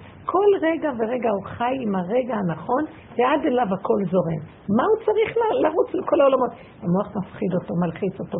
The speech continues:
מריץ אותו, גורם לו כפייתיות וכל השאר. כל הנשימה לסגור הרבה את המוח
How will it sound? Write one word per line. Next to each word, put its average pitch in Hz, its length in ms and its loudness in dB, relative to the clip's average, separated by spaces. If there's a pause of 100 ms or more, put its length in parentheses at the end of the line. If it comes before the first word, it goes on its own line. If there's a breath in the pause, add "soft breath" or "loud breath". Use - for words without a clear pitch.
מריץ 185 300 -2
אותו, 202 200 -2 (520 loud breath)
גורם 196 260 0
לו 196 120 -2
כפייתיות 196 600 -4
וכל 160 320 -6
השאר. - 220 -14 (580 loud breath)
כל 214 180 -2
הנשימה 220 480 -2
לסגור 185 460 -2
הרבה 254 180 -2 (100)
את - 60 -12
המוח 208 320 -6